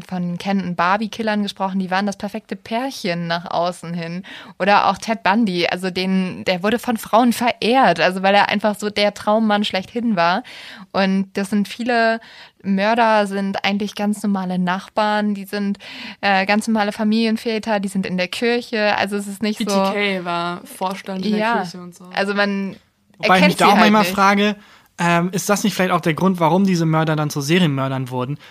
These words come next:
Speaker 3: Weil man eben denkt, ah, Moment mal, aber der ist doch in der Kirche oder Moment mal, der sieht ja gar nicht aus, wie, wie ich mir Mörder vorstelle. Bei Ted Bundy zum Beispiel fand ich so faszinierend, da dachte ich, da wurde immer so hochgehypt,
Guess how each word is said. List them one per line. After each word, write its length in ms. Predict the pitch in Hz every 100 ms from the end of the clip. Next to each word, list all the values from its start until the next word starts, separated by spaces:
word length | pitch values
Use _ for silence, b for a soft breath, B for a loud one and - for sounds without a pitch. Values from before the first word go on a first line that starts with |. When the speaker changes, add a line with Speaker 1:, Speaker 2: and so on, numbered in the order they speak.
| B
Speaker 3:
Weil 300 | 156 147 175
man 180 | 196 170
eben 320 | - 151 156
denkt, 340 | 151 156 160 196
ah, 80 |
Moment 300 | 156 143 151
mal, 60 | 165
aber 80 | 135
der 100 | 139
ist 120 | 135
doch 80 | 143
in 40 |
der 100 | 139
Kirche 520 | 131 - 170 - 160 156 B B
oder 160 | 156 139
Moment 260 | 143 151
mal, 180 | 160 139
der 320 | 139 135 147
sieht 120 | 143 151
ja 60 |
gar 100 | 143
nicht 160 | 139 160
aus, 240 | 147 165
wie, 220 | 165 156
wie 80 | 151
ich 80 | 147
mir 100 | 151
Mörder 320 | 139 156 175
vorstelle. 580 | 147 147 143 - 139 151 B B B -
Bei 100 | 143
Ted 240 | 160 151
Bundy 260 | 151 202 220
zum 160 | 214
Beispiel 280 | 202 202 -
fand 220 | 196 190
ich 80 | 190
so 100 | -
faszinierend, 480 | 170 185 170 190 180
da 40 | 165
dachte 260 | 180 -
ich, 140 | 190 -
da 160 | 175 156
wurde 140 | 190
immer 140 | 175
so 100 | 156 151
hochgehypt, 800 | - 226 - 139 139 139 - -